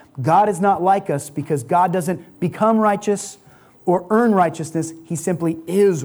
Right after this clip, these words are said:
righteousness. Secondly, God created all things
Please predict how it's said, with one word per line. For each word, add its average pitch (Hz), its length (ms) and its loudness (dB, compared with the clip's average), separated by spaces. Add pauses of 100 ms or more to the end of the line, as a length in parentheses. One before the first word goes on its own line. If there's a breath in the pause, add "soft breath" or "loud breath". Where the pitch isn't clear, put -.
righteousness. 143 1000 -2 (340 soft breath)
Secondly, 220 500 0 (300 loud breath)
God 208 340 2
created 247 440 0
all 220 180 4
things 220 540 -2